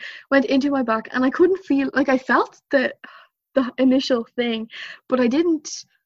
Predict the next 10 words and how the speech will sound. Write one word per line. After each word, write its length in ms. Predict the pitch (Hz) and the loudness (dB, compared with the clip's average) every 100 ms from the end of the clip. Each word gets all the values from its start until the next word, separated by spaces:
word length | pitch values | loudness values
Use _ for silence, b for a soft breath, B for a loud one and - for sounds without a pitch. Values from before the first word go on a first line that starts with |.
| _ _ - | _ _ -2
like, 180 | 262 - - - - | -2 -2 -14 -10 -2
it 120 | 269 | 0
was 120 | 285 | 0
whatever. 420 | 269 262 254 220 | 0 0 0 -2
Like, 140 | 233 247 | -2 -2
I 40 | |
was 100 | 247 | -2
like, 160 | 254 226 | -4 -2
"Ow." 340 | 220 220 220 - | 0 -2 -4 -2
Anyway, 400 | 240 226 220 | 0 0 -4